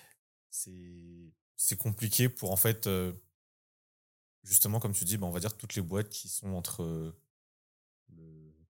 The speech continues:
tout petit qui débute et les grosses boîtes. Donc, tous ceux qui sont au milieu, là, ils galèrent tous, en fait.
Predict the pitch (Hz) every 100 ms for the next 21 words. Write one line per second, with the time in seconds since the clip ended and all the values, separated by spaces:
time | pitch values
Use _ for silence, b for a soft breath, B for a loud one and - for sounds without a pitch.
0 | _ - 110 107 - 123 120 98 95 95
1 | 127 - 101 92 90 92 92 90 87 98
2 | 95 101 123 104 110 - 123 - 135 -
3 | 127 147 165 123 120 117 170 143 143 151
4 | 113 117 143 123 135 - 160 - 113 127
5 | 147